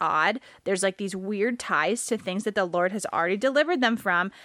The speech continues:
And it's, like, lingering and it's starting to fester. So we've been talking about this roller coaster idea. We, we were at the top, like, two days ago. We're, like, slowly plummeting downward.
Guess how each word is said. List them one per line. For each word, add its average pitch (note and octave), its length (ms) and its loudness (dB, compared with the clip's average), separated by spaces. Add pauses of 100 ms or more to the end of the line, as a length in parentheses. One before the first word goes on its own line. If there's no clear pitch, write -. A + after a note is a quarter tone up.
(200)
And A3 140 2
it's, G#3 180 -2
like, G#3 160 2
lingering A#3+ 580 0
and - 80 2
it's G3+ 120 0
starting G3 260 0
to G3+ 80 -2
fester. G#3 480 0
So C4+ 140 0
we've G3 100 2
been F3+ 100 -2
talking A3 220 0
about A3 160 0
this G3 160 -4
roller F#3+ 260 2
coaster C4 440 0
idea. C4+ 460 2 (340)
We, A3 200 4
we G#3+ 180 2
were G#3+ 120 6
at A3 140 4
the C4+ 80 4
top, A#3+ 380 4
like, G3+ 180 -2
two C4 160 2
days A3 180 4
ago. F3+ 220 2
We're, G3 160 4
like, G3+ 180 2
slowly A#3 720 4
plummeting A#3 640 4
downward. G#3 640 4